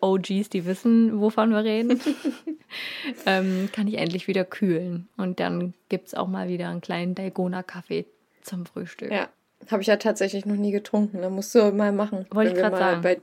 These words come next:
Speaker 2: bei euch sind, dann musst du
Speaker 1: Wenn
Speaker 2: mal
Speaker 1: du
Speaker 2: einen
Speaker 1: mich
Speaker 2: machen.
Speaker 1: besuchen kommst, dann,
Speaker 2: Ja,
Speaker 1: dann mixe ich dir da
Speaker 2: gerne.
Speaker 1: mal was zusammen. Und wir
Speaker 2: Und
Speaker 1: haben,
Speaker 2: Suppe.
Speaker 1: trinken wir heute auch wieder. Ähm, dazu nehme ich immer meine Fructose-Tabletten, aber wir machen immer Moskau Mule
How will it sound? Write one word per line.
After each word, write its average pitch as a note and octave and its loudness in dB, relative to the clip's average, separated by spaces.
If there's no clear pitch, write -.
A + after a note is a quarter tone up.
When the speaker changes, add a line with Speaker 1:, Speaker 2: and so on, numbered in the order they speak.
Speaker 2:
bei F3+ 2
euch F#3+ 0
sind, A#3+ 0
dann F#3+ -2
musst G3 -6
du G3+ 0
Speaker 1:
Wenn F#3+ 2
Speaker 2:
mal G3 0
Speaker 1:
du G#3 2
Speaker 2:
einen G3 2
Speaker 1:
mich G3 -2
Speaker 2:
machen. - -12
Speaker 1:
besuchen G3 -4
kommst, F3+ -10
dann, F3+ -8
Speaker 2:
Ja, G#3+ -12
Speaker 1:
dann F#3 2
mixe G3 0
ich G3+ -4
dir A#3 -2
da F#3 4
Speaker 2:
gerne. F3+ 2
Speaker 1:
mal F3+ -2
was - -12
zusammen. F3 -8
Und A#3+ 6
wir G#3+ 2
Speaker 2:
Und G#3+ -2
Speaker 1:
haben, G#3+ 2
Speaker 2:
Suppe. G3 2
Speaker 1:
trinken G#3 2
wir G3+ 2
heute F#3+ 0
auch - -2
wieder. F#3 -2
Ähm, F#3+ 0
dazu F#3 -2
nehme F#3 0
ich - -8
immer G#3 -2
meine F#3 0
Fructose-Tabletten, F#3+ -4
aber F#3 -4
wir F#3 -2
machen F#3 -4
immer F#3+ 0
Moskau F#3 -2
Mule G3+ 2